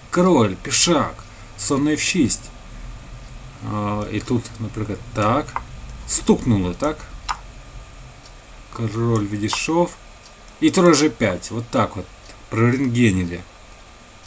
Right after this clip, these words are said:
Тепер, якщо А якщо не бити, тоді ще пішаки полетять.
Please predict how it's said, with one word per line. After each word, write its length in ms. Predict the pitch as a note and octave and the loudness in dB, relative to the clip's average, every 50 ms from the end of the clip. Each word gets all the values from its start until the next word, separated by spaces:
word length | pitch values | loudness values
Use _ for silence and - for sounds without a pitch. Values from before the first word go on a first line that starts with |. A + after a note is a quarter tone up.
| - - - - - - - - - - - - - | -20 -20 -20 -20 -18 -18 -18 -20 -20 -20 -20 -16 -10
Тепер, 340 | - A2+ A#2 - C#3 B2+ B2 | -10 -8 -4 0 2 2 2
якщо 640 | A#2+ A#2 - - C#3 C3 B2+ B2 B2 B2 B2 A#2+ A#2+ - - - - - - - - | 2 2 0 -2 0 0 0 0 0 0 -2 -4 -6 -10 -14 -20 -20 -20 -16 -8 -2
А 40 | G#2+ | -2
якщо 240 | A2 - - C#3 B2+ | 0 2 2 4 6
не 140 | B2 B2 | 6 6
бити, 320 | A2 G#2 A2+ A2+ A2 - B2+ | 4 6 6 4 4 4 2
тоді 420 | A2+ A#2+ G#2+ G2+ A2 A2+ A2+ G#2+ | 0 2 2 4 6 6 6 6
ще 280 | - - - - D#3+ F3 | 4 2 0 0 0 0
пішаки 420 | F3 C#3 B2 - - A2+ - G#2+ | 0 -2 -4 -4 -4 -4 -6 -6
полетять. 480 | - - G2+ F#2+ F#2 - - F#2+ E2+ | -6 -4 -6 -6 -6 -6 -8 -10 -10